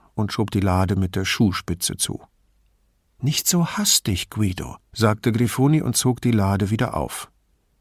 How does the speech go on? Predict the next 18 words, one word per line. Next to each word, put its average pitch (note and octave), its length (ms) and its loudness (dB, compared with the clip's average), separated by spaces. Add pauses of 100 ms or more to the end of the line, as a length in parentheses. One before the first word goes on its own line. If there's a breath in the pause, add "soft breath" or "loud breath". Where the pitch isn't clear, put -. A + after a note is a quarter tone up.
(140)
„Hier E3+ 360 2 (280)
ist - 380 -2
keine F3+ 380 0
Ordnung. - 420 -6 (800 loud breath)
Die C3+ 80 4
Sachen F3 360 4
haben D#3 200 4
nichts - 320 2
miteinander C3 560 0
zu - 140 -4
tun, - 420 -2 (520 soft breath)
ganz F3 260 0
anders - 580 0
als A2+ 200 0
in A#2+ 160 2
den A2 220 0
anderen E3 360 -2
Fächern.“ - 420 -6